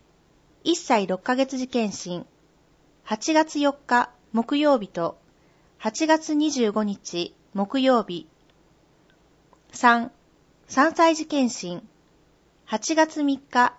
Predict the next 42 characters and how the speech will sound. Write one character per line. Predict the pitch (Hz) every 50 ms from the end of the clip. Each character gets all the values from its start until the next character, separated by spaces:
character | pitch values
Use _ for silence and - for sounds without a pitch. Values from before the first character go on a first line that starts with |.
| _
水 | _ - - - 262 285 285 294
曜 | 294 277 254
日 | 202 -
と、 | - 180 175 175 - - _ _ _ _ _ _ _ _ _ _ _
八 | - 226 220 - - 311 302
月 | 302 311 311 - 302
二 | 302 311 294
十 | 269 240 214 202
四 | 196 180 180
日 | 180 _ _ 185 185 - - _ _ _ _ _ _ _
水 | - - - 262 277 285 285
曜 | 285 277 247 202
日。 | - 180 170 - _ _ _ _ _ _ _ _ _ _ _ _ _ _ _ _ _ _
い | 208 214
ず | 233 294 302
れ | 302 294
も | 277 262 254 240 - - - _ _ _
番 | 214 226 262 302 320 320
号 | 320 294 277
札、 | 190 196 180 180 - - - _ _ _ _ _ _ _ _
番 | 208 233 285 302
号 | 294 294 294 285
シ | - - 285 262
ー | 240 202 180
ル | 170 170
を | 170 - - _ _ _ _ _ _ _ _ _ _ _ _
午 | - 294 302
前 | 294 269 233 202 185
十 | - 208 247 277
一 | 269 - 285
時 | 240 208
三 | - - 233 277 294
十 | 294 320
分 | 311 - - 233 214 202
か | - 190
ら | 185 175
配 | - 196 202 208 202
布 | 208
し | 196 - 208
ま | 196 202 202
す | - -
が、 | 160 170 165 -